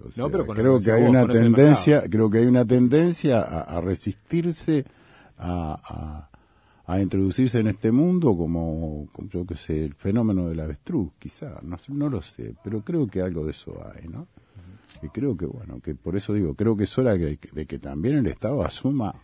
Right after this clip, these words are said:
Speaker 1: bueno, está bien, hemos hecho una apuesta,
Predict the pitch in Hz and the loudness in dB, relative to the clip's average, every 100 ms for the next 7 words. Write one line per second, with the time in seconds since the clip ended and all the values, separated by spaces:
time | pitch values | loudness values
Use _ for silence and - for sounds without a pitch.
0 | _ - 67 60 50 - _ 80 78 60 | _ -20 -18 -18 -20 -20 _ -10 -10 -12
1 | 53 80 85 - 80 - 76 73 147 147 | -12 -10 -10 -10 -12 -10 -12 -10 -6 -6
2 | - - 147 | -6 -8 -10